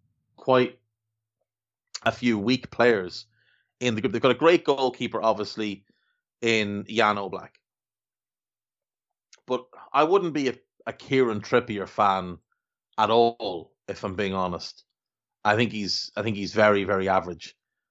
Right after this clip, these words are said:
Um, Jose Jimenez, I think, is a really good centre-back, but he is frequently injured.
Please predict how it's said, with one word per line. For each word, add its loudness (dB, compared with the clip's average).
Um, 4
Jose 6
Jimenez, 2
I -2
think, -2
is -4
a -2
really 0
good -4
centre-back, 0
but -8
he -8
is -8
frequently -2
injured. 0